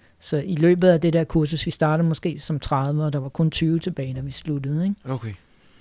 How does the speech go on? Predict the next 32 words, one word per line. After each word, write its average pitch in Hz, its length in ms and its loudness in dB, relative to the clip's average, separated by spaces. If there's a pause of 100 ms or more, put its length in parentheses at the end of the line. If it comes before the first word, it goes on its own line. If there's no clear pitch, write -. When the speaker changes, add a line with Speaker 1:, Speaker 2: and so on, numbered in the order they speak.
(1300)
Speaker 2:
Så, 117 300 -4
så, 107 400 -2 (100)
og, 110 160 -6
og 107 200 -8
der, 120 160 -4 (300)
når 107 280 -8
i, 95 120 -8
i 104 200 -10
stilheden, 117 500 -2
der 104 80 -4
går 101 220 -6
man, 104 260 -6
arbejder 101 340 -4
man 98 100 -6
sig 85 100 -16
fra 98 120 -6
den 95 80 -8
grove 104 320 -2 (120)
krop 101 300 -8
ned 107 260 -4
i 113 40 -4
den 104 100 -12
subtile 107 460 -8
krop, - 360 -6 (520)
og 95 100 -10
så 113 60 -2
i 107 60 0
sidste 123 400 -2
fase 98 520 0
er 92 80 -4
det 90 120 -4
jo, 87 260 -4